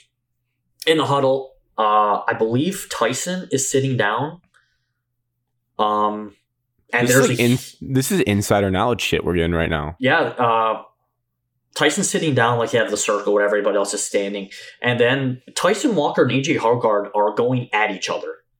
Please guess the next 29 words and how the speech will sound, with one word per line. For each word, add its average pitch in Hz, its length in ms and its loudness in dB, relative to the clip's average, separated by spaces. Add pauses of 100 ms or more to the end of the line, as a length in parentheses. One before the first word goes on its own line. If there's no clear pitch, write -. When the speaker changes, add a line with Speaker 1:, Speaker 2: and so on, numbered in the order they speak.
(580)
Speaker 1:
Tyson 233 260 0
Walker 214 200 0
has 185 140 0
to - 60 -6
be 135 80 0
hol-, 160 320 2
held 175 340 -2
back 123 240 2
from 110 160 -2
A 117 80 0
J 123 120 0
Hoggard, 120 540 2
and 117 100 -2
they 120 80 4
were 120 100 2
about 117 200 0
to - 60 -6
get 113 120 -2
into, 104 120 -4
like, 104 120 0
an 104 60 -8
altercation 95 540 -8
if 92 100 -8
it - 60 -4
wasn't, - 280 -6
if 117 120 -2
nobody 110 300 0
stepped - 280 -8
in. 80 100 -6